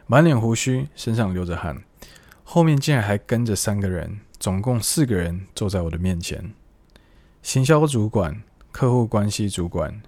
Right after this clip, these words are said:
P R主管跟H R。没有错，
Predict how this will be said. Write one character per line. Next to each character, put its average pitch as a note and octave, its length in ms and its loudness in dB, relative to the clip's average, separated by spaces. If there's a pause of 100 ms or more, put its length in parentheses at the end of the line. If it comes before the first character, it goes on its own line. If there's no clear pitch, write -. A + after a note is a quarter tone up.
(120)
P - 180 -2
R F#2+ 140 0
主 F2 240 -6
管 F#2 280 -6 (220)
跟 F2 320 -4
H F2+ 320 -6
R。 - 200 -6 (640)
没 F#2 140 0
有 F#2+ 120 0
错， - 320 -6